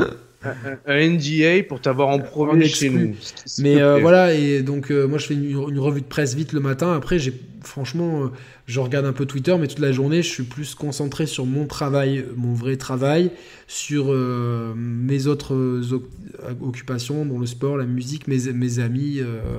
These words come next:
Speaker 2: ma famille.
Speaker 1: C'est
Speaker 2: Et j'ai pas envie de me consacrer non plus, euh, cinquante mille ans, euh, aux jeux vidéo, parce que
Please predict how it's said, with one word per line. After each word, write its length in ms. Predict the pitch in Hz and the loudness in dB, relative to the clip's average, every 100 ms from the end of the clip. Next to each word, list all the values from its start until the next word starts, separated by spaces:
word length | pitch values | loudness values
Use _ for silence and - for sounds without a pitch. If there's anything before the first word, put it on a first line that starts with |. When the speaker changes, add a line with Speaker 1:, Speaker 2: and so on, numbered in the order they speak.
| 120 - - - | -10 -18 -20 -8
Speaker 2:
ma 140 | 127 127 | -4 -2
famille. 480 | 131 127 165 180 175 | -2 0 2 2 -2
Speaker 1:
C'est 240 | - 104 | -10 -4
Speaker 2:
Et 20 | 120 | -2
j'ai 140 | 131 | 0
pas 120 | 127 | 2
envie 160 | 175 170 | 2 2
de 60 | |
me 80 | 160 | 0
consacrer 580 | 139 143 143 131 - 160 | -2 -4 -4 -4 0 0
non 160 | 151 135 | 0 -2
plus, 380 | - 165 165 | -2 0 2
euh, 400 | 135 123 123 120 | 0 0 -2 -2
cinquante 480 | 120 - 151 151 131 | -4 -4 -4 -4 -4
mille 160 | 147 143 | -2 -2
ans, 260 | 156 147 | -2 -4
euh, 460 | 120 113 110 117 123 | -4 -6 -8 -8 -4
aux 60 | 131 | -4
jeux 160 | 127 | -2
vidéo, 520 | 127 127 127 135 185 - | -4 0 0 0 -2 -8
parce 160 | 127 - | -10 -6
que 180 | 135 | -4